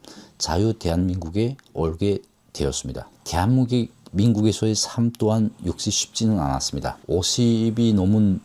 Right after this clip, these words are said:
나이와 또 요가 없는 저희 북한 사투리로 해서 저는 식당 아르바이트 면접에서조차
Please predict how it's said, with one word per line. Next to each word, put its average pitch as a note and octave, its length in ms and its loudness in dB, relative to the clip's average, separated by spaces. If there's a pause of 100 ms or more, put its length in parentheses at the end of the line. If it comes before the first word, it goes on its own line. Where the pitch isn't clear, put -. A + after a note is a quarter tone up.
나이와 E2 640 0 (360)
또 D#2+ 300 0 (180)
요가 F#2 300 2
없는 G2+ 480 2
저희 F#2 300 -2
북한 - 320 -6
사투리로 F2+ 800 -4
해서 F#2+ 220 -2
저는 C3 400 0 (320)
식당 - 520 -2
아르바이트 G2 760 0
면접에서조차 F#2+ 1200 0